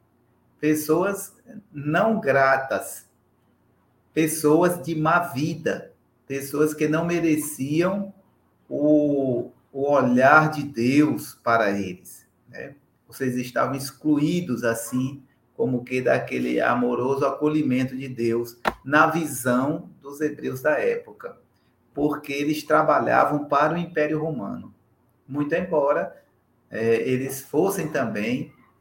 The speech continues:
é, daquela raça. É, mas esse trabalho para aquele que estava subjugando o povo, isso aí pra eles era algo imperdoável, isso aí não, não deveria acontecer, né?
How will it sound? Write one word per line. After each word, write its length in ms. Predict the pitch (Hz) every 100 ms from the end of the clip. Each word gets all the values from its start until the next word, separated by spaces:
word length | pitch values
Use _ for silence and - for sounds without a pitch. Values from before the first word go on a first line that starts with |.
| _
é, 240 | 117 113 113
daquela 540 | 120 127 - 123 135
raça. 600 | - 110 107 - - - _ _ _ _ _ _ _ _ _ _ _ _ _ _ _ _ -
É, 800 | 117 127 127 127 127 120 - - _
mas 320 | - 135 139 160
esse 300 | 196 - -
trabalho 840 | 165 147 127 127 127 117 117 - - _ _ _
para 340 | 143 147 151
aquele 600 | 143 143 147 151 151 131 127
que 140 | 143
estava 640 | 139 135 - 135 131 123
subjugando 920 | 117 - 220 254 214 175 151 165 202 190
o 100 | -
povo, 560 | - 151 208 - 120
isso 280 | 135 190 -
aí 140 | 185 180
pra 300 | - 185 170
eles 260 | 185 220
era 240 | 240 226 175
algo 380 | 160 175 185
imperdoável, 1120 | 208 247 254 233 190 185 180 107 107 127 127 123
isso 220 | 131 160
aí 120 | 160
não, 280 | 175 196 196 _ _ _ _ -
não 200 | 160 180
deveria 480 | 190 160 156 175 147
acontecer, 760 | - 127 110 101 - 85 _
né? 240 | - 139